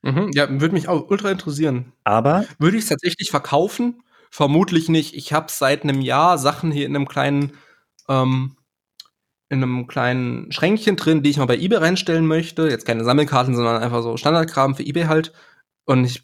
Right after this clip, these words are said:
Speaker 1: mach's halt einfach nicht so. Müsste ich eigentlich mal machen. Und genauso wär's mit Sammelkarten irgendwie was wert wären.
Speaker 2: Ja.
Speaker 1: Denk ich mal.
Speaker 2: Ja, aber da ist ein, mhm, wenn du, gerade wenn du auf eBay Kleinanzeigen guckst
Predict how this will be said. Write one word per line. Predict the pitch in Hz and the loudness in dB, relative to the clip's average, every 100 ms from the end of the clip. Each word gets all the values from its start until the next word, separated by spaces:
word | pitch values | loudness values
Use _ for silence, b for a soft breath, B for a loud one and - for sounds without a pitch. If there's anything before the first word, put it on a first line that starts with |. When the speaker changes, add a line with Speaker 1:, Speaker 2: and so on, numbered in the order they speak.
| - | -14
Speaker 1:
mach's | 107 131 156 - | -8 -4 -2 0
halt | 143 - | 0 -2
einfach | 120 120 | -6 -2
nicht | 120 120 - | -2 -2 -2
so. | 117 120 131 | -2 -2 -6
Müsste | 147 127 131 - | -6 -2 -2 -4
ich | 120 | -2
eigentlich | 139 | 0
mal | 131 | 2
machen. | 131 139 120 | 2 0 -2
Und | |
genauso | 127 127 147 156 | 2 4 4 4
wär's | 131 135 | 2 2
mit | 139 127 | 0 0
Sammelkarten | 127 135 135 117 123 | 2 0 0 -2 -2
irgendwie | 117 117 120 | -4 -4 -2
was | 117 120 | -2 -2
wert | 117 117 | -2 -2
wären. | 120 117 120 120 | 0 0 0 0
Speaker 2:
Ja. | 107 - _ _ B B B B _ - | 0 0 _ _ B B B B _ 0
Speaker 1:
Denk | 120 127 | 0 0
ich | 120 | 0
mal. | 120 120 117 | 0 0 0
Speaker 2:
Ja, | 147 135 - | 0 0 0
aber | 110 | 0
da | 113 127 165 190 - | 2 2 2 -2 -4
ist | 131 - | -6 -2
ein, | 135 139 - _ _ _ _ | -2 -2 -6 _ _ _ _
mhm, | 120 110 113 110 - | -4 -2 -4 -2 0
wenn | 127 | 2
du, | 123 | 0
gerade | - 117 160 | 0 2 2
wenn | 110 | 2
du | 113 | 4
auf | 73 - | 2 0
eBay | 113 101 | 0 0
Kleinanzeigen | 110 156 101 - 80 87 | 2 0 0 0 0 0
guckst | 90 127 - - - | -2 -4 -4 -10 -14